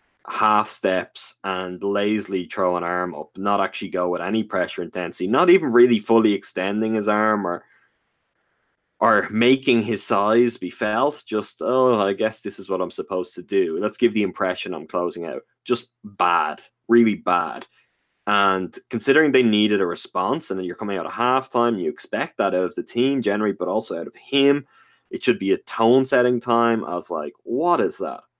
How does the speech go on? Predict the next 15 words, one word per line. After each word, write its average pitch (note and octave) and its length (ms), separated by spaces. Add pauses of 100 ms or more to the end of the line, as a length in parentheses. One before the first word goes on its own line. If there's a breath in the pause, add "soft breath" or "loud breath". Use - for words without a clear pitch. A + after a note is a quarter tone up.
(580)
Following F3+ 300
possession D3 420
comes, G#2 520 (200)
and G#2 720 (1400 loud breath)
I - 40
can't F3+ 160
remember G3+ 200
exactly C3 420
how A#2 160
it A2 40
works G#2+ 320
out, G2 180
but G#2 120
there A#2 100
is, A#2 180